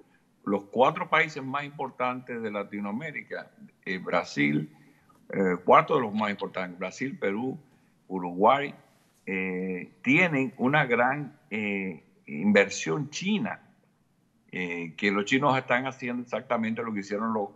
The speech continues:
los japoneses hace muchos años, trayendo sus factorías en toda Latinoamérica para alimentar el mercado más grande que es los Estados Unidos. Ahora,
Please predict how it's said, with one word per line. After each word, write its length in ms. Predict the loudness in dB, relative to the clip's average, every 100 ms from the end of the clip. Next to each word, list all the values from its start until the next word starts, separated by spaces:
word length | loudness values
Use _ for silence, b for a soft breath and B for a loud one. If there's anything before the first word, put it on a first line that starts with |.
| b b b _
los 180 | -2 2
japoneses 520 | 2 2 0 0 -6
hace 160 | -6 -4
muchos 360 | -4 -6 0
años, 220 | 0 2 0
trayendo 360 | 0 0 -2
sus 180 | -6 -4
factorías 640 | -2 -2 -2 0 2 0 -2 -18 b b _
en 200 | -4 2
toda 240 | 6 6
Latinoamérica 800 | 6 4 2 0 0 -2 -2 0
para 440 | 0 0 -4 -6 -6
alimentar 560 | -4 -2 -6 -2 0
el 80 | 0
mercado 340 | -4 -2 0 0
más 140 | -2
grande 300 | -2 -4 -6
que 100 | -8
es 60 | -8
los 120 | -6
Estados 320 | -6 -6 -4
Unidos. 320 | -2 -2 -4 -16 _ b b b b -2
Ahora, 460 | 4 4 4 -2